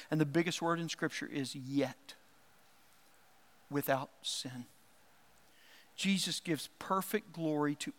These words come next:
all of life, and he gives it to whoever believes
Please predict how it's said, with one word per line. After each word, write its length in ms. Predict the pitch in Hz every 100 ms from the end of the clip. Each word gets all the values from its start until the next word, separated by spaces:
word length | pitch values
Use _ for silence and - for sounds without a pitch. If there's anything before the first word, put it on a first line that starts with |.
| -
all 300 | 156 160 180
of 160 | 170 143
life, 420 | 135 131 135 - - - -
and 160 | 170 165
he 160 | 160 135 139
gives 340 | 156 202 175 214
it 160 | -
to 160 | - 147 -
whoever 840 | 151 - - 156 170 165 170 165 - - - - -
believes 840 | 175 156 139 135 135 131 - -